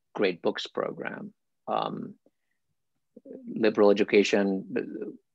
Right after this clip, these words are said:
great texts, um, even texts that are not canonical, um, are just superb tools for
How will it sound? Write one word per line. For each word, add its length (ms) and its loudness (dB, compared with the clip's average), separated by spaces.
great 460 6
texts, 840 0
um, 540 -2
even 480 0
texts 200 0
that 100 2
are 80 4
not 220 2
canonical, 720 -2
um, 500 0
are 140 0
just 260 2
superb 600 6
tools 500 2
for 580 0